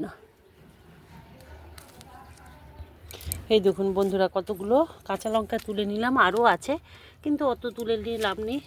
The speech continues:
বেশ লা-, কাঁচা লঙ্কা দেখুন সাইজগুলো কি সুন্দর আর মোটা মোটা হয়েছে একদম, খুব ঝাল। এরপর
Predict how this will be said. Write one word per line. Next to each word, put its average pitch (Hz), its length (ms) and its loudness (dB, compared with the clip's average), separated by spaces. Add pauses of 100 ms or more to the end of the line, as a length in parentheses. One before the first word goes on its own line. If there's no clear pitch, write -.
(140)
বেশ 202 160 -2 (200)
লা-, 196 180 2
কাঁচা 190 260 -2
লঙ্কা 208 220 -6 (120)
দেখুন 185 200 -6 (560)
সাইজগুলো 208 500 2
কি 214 80 -10 (100)
সুন্দর 202 320 0
আর 202 120 2
মোটা 185 320 -2
মোটা 190 220 -2
হয়েছে 165 260 -6
একদম, 165 200 -8 (240)
খুব 277 160 -2 (120)
ঝাল। 170 260 0 (3000)
এরপর 220 300 2